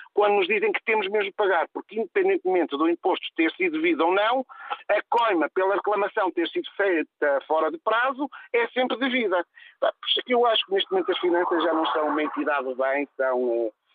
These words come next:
são muito mais que uns cobradores do fraco, só falta andarem armados a intimar as pessoas a pagar dívidas deles, dívidas de terceiros. O senhor Secretário de Estado disse que as finanças devem ter, a Autoridade Tributária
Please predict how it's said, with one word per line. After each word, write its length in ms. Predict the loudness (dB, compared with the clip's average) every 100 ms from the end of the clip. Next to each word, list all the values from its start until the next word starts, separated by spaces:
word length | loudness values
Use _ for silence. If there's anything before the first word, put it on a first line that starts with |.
| -20 -4
são 240 | 0 2 2
muito 320 | 0 -2 -2
mais 260 | 0 0
que 100 | 0
uns 120 | -2 -2
cobradores 440 | 0 0 0 0
do 120 | -2
fraco, 400 | -2 0 0 -2
só 120 | -4 0
falta 260 | 0 0
andarem 320 | 0 2 2 0
armados 500 | 0 0 -2 -2 -4
a 60 |
intimar 340 | -4 -2 -2 -2
as 80 |
pessoas 300 | -2 -2 -2
a 80 | -2
pagar 340 | -2 0 0 -2
dívidas 400 | -6 -2 -2 0
deles, 260 | -2 -2
dívidas 280 | -4 -2 -2
de 60 | -4 _
terceiros. 340 | 0 0 0 -6 -12 -14 -2
O 80 | 2
senhor 160 | 4
Secretário 380 | 2 0 0 0
de 60 | 0
Estado 320 | 2 0 0
disse 220 | -2 -2 -4 _
que 140 | 0
as 80 | 0
finanças 480 | 2 2 2 2 0
devem 280 | 2 0 0
ter, 160 | 0
a 40 | 0
Autoridade 320 | 0 -2 -2
Tributária 460 | -4 -2 0 2